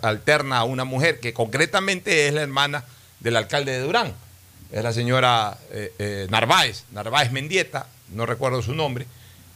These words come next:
hermana del señor alcalde de Durán. Ella pasa a ser en este momento ya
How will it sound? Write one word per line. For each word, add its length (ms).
hermana 500
del 100
señor 280
alcalde 340
de 80
Durán. 300
Ella 280
pasa 260
a 20
ser 260
en 120
este 180
momento 500
ya 320